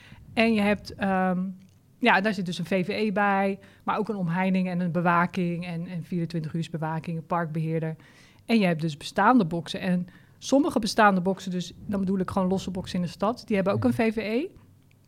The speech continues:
Speaker 1: Als het echt een groepje boxen bij elkaar is, maar meestal niet.
Speaker 2: Nee.
Speaker 1: Dus dan ben je zelf verantwoordelijk
Speaker 2: Ben je
Speaker 1: voor het
Speaker 2: zelf van,
Speaker 1: onderhoud.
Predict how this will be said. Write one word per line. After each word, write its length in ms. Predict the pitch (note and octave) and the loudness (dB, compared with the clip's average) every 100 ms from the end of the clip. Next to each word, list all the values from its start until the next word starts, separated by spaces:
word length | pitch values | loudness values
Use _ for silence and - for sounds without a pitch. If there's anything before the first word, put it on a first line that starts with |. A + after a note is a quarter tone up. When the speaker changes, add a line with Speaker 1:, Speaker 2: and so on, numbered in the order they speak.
| _ _ - - - - | _ _ -20 -20 -20 0
Speaker 1:
Als 180 | G#3+ | 0
het 180 | F#3+ - | 2 -2
echt 240 | - G3+ - | -2 -2 0
een 120 | F3+ | -2
groepje 400 | - G#3+ - A3 | -2 -6 -4 -4
boxen 280 | G#3+ - G#3 | -4 -6 -4
bij 80 | |
elkaar 420 | G3+ G3 F#3+ F3+ G3 | -4 -2 -6 -6 -6
is, 280 | G#3 A#3 - - - | -6 -6 -12 -20 -12
maar 140 | F#3+ | -4
meestal 360 | F#3 A#3 A#3 G3 | -2 -2 0 0
niet. 400 | E3+ D#3+ D#3+ - | 0 -2 -6 -4
Speaker 2:
Nee. 220 | G3+ G3 F3+ | 0 0 0
Speaker 1:
Dus 180 | E3+ - | -4 0
dan 140 | G3 | 2
ben 80 | F#3+ | 2
je 60 | |
zelf 220 | F3+ F3+ F3 | 2 0 -2
verantwoordelijk 480 | F3+ E3 E3+ E3 A3 | -4 -4 -4 0 0
Speaker 2:
Ben 80 | D#3 | 2
je 60 | E3 | 0
Speaker 1:
voor 100 | E3 | 0
het 80 | D#3+ | -2
Speaker 2:
zelf 40 | |
van, 60 | G#2+ G2+ | -2 -2
Speaker 1:
onderhoud. 180 | G2 | -6